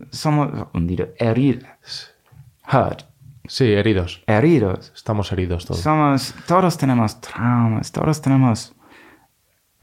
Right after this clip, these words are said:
Speaker 1: Estamos haciendo todo lo que podemos para sobrevivir y vivir, y ojalá vivir bien.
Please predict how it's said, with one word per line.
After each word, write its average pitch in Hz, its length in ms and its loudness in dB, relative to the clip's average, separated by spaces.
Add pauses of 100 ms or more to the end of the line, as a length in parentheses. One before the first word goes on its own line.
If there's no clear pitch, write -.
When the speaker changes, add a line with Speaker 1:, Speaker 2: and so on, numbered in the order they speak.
(1080)
Speaker 1:
Estamos 139 480 0
haciendo 131 640 2 (180)
todo 170 260 4
lo 151 160 2
que 123 120 0
podemos 135 400 0 (300)
para 135 300 2
sobrevivir 113 1000 0
y 98 160 0
vivir, 98 560 0 (120)
y - 140 0
ojalá 113 420 0
vivir 107 300 2
bien. 98 480 0